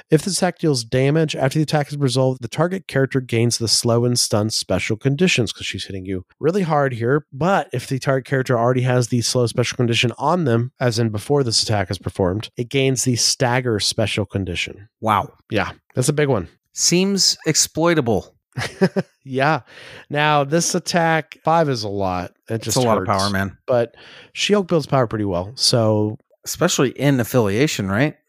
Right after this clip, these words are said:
Speaker 1: Yeah. Go ahead and read us that affiliation, Chris, 'cause she is the leader of the A-Force.
Speaker 2: Let's talk about it. It is the Defenders of Arcadia. It is the affiliation A-Force.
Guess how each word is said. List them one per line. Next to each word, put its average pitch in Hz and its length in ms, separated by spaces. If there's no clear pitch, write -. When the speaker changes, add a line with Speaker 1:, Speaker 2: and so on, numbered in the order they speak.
Speaker 1:
Yeah. 143 240
Go 139 100
ahead 151 100
and 143 80
read 143 160
us 143 100
that 139 160
affiliation, 131 480
Chris, 131 180
'cause 131 140
she 147 220
is 147 220
the 135 140
leader 127 640
of 120 500
the 104 160
A-Force. 104 680
Speaker 2:
Let's 120 520
talk 160 240
about 139 180
it. 127 100
It 156 180
is 135 200
the 135 160
Defenders 131 640
of 113 80
Arcadia. 123 720
It 123 160
is 113 160
the 120 80
affiliation 117 640
A-Force. 117 640